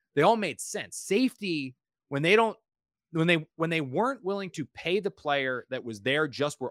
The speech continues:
all they had to do was pay, why would they now trade assets and then have to pay the same player who maybe not even, isn't even as good? And I don't think that Bates is as good of a fit as Williams would be for this defense. So I just, I was led to believe that it, there's nothing there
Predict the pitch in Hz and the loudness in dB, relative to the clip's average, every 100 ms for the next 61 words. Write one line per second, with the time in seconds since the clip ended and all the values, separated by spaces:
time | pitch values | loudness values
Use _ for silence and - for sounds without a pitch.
0 | - 135 147 135 123 117 127 104 - 127 | -4 -2 -2 -4 -6 -8 -8 -10 -8 -8
1 | 90 - _ _ _ - 131 165 226 214 | -8 -12 _ _ _ -2 4 6 6 2
2 | 190 165 143 - - 160 147 127 120 - | 0 -4 -6 -8 -6 -4 0 0 -2 -4
3 | 104 80 - - - 123 113 120 107 120 | -8 -10 -14 -12 -8 -4 0 0 -2 -6
4 | - - 113 92 - 101 90 113 101 113 | -6 -8 -8 -6 -10 -10 -6 -4 -2 -2
5 | 139 160 156 143 147 143 131 - 175 180 | 0 0 2 0 2 0 0 0 2 2
6 | 151 120 139 123 127 147 147 160 139 139 | 0 0 0 0 2 2 2 -4 -4 -2
7 | 131 123 117 117 113 - _ _ - 143 | -2 -2 -4 -4 -4 -8 _ _ 2 6
8 | 165 135 123 - - 123 - _ _ _ | 8 6 2 0 -2 -2 -2 _ _ _
9 | _ _ 131 123 120 101 - - _ 127 | _ _ 2 4 0 -4 -10 -16 _ 2
10 | 127 123 110 107 101 98 98 92 95 90 | 4 4 0 -8 -8 -10 -12 -14 -12 -14
11 | 73 - 131 147 190 190 156 - _ _ | -12 -8 2 4 4 2 -2 -8 _ _
12 | _ _ _ _ _ _ - 151 180 185 | _ _ _ _ _ _ 4 6 8 6
13 | 175 135 160 165 156 151 156 160 143 127 | 2 2 2 2 -4 -4 -4 -2 -2 -2
14 | 120 127 113 123 123 127 120 131 156 | -2 -4 -2 -4 -4 -6 -2 -4 -4